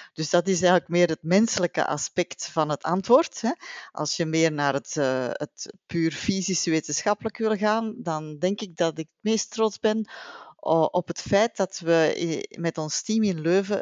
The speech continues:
de interne draaiing in sterren blootgelegd hebben. Dankzij die sterbevingen.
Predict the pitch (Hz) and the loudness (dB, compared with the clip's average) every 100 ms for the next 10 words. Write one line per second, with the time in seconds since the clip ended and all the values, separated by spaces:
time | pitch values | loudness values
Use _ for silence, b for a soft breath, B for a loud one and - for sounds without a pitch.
0 | - 151 - 175 196 185 175 131 160 156 | -4 -4 -2 0 4 4 2 0 4 6
1 | 196 208 180 156 156 147 - 170 156 139 | 6 4 2 -2 -4 -6 -2 0 0 0
2 | 143 165 - 127 131 - - - - b | -2 -2 -4 -6 -6 -8 -10 -12 -18 b
3 | b b - 170 175 - 160 143 139 127 | b b -2 0 0 -2 0 0 0 -6
4 | - 147 143 123 117 120 113 | -6 -2 -4 -4 -6 -6 -10